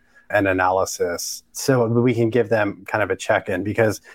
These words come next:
just because today your plan security score might be ninety, if, if you see positive performance, you should expect to see that improve. If you see negative performance, you should see that go down. And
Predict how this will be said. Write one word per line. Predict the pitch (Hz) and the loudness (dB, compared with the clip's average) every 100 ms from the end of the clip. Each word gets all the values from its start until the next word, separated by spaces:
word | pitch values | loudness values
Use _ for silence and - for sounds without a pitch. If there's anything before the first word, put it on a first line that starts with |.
| - | 0
just | 180 175 | 2 4
because | 156 139 - | 2 2 0
today | 127 123 | 0 2
your | 120 | 0
plan | 110 120 110 | -2 -2 -2
security | - - 113 104 | -4 -4 -2 -2
score | - 107 | -2 0
might | 101 95 | 2 0
be | 101 95 | -2 0
ninety, | 101 113 110 98 92 - - - | 2 2 0 0 0 -2 -10 -2
if, | 110 101 - - | 2 2 0 0
if | 107 - | 0 0
you | 107 | -2
see | 98 117 | 0 0
positive | - 123 123 110 | 2 2 2 0
performance, | 113 98 135 139 107 - | 0 0 0 0 -2 -2
you | 110 107 | -4 -4
should | - 113 | -2 -2
expect | 98 - 104 | -2 -2 -2
to | 98 | -2
see | - 98 | -4 0
that | 98 | 2
improve. | 95 90 151 | 0 2 2
If | 117 95 | 2 -2
you | 104 | -4
see | 110 | 0
negative | 101 104 98 95 | 2 2 0 0
performance, | 98 - 98 95 90 101 | -2 0 0 0 -2 -4
you | 92 | -8
should | - 90 - | -8 -10 -4
see | - 95 | 0 2
that | 95 92 | 2 2
go | 101 95 | 2 2
down. | 131 147 139 98 | 2 2 2 2
And | 92 | 0